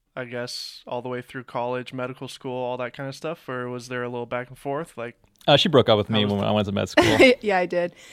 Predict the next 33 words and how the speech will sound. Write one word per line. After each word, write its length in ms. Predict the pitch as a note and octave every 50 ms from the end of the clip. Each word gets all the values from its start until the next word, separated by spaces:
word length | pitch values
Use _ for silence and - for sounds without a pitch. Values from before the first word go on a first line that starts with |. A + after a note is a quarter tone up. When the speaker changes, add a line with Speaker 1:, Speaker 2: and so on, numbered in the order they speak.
| - - -
Speaker 3:
Well, 120 | D4+ E4
it's 120 | E4+ C4 E3+
Speaker 1:
Oh, 20 |
Speaker 3:
funny, 240 | C#4 C4 B3 B3+ C4+
Speaker 1:
no. 60 | C#4
Speaker 3:
like, 260 | C4 A3+ G#3 D#3+ - - - C3 B2+ A3+
we, 220 | B3 B3 A#3+ A#3+
um, 380 | A#3 A3 G#3+ G#3+ G#3+ G3+ G3 - _ _ F#3 E3 -
<laughs> 240 | - _ _ - G3
the 180 | B3 G#3 C4
transition 560 | B3+ - C4+ B3+ A#3+ A#3 A#3+ A#3+ - C#4 B3+ A#3+
from, 160 | - A#3+ G#3+
like, 300 | F#3 F3 F3 - _ - _ _ _ _ _ _ _ _ _ _ _ _ _ -
him, 340 | A#3+ G3 A3+ F#3 A3+ A3+ F#3+
both 180 | F#3 A#3 A3+ A3+
of 80 | A3
us 120 | A3+ G#3 -
being 160 | A3+ G#3 G3+
in 80 | F#3+
high 140 | F3+ E3 F3
school 220 | F#3+ - - G3 F#3+
to 100 | - F#3+
him 180 | G3 G3+ F#3+ G3
being 180 | F#3 F#3+ F3+
in 120 | F3+ F3+ E3+
college 500 | - G3 E3+ E3+ F3 E3+ E3 F3+ - G3+
and 80 | F#3
me 100 | F3+ F3+
still 240 | F3+ - - F3+ F3
being 200 | F3 G3+ G3+ G#3
in 80 | G#3+ A3
high 140 | A3 G#3+
school, 380 | A3 - - B3+ B3 B3 B3 B3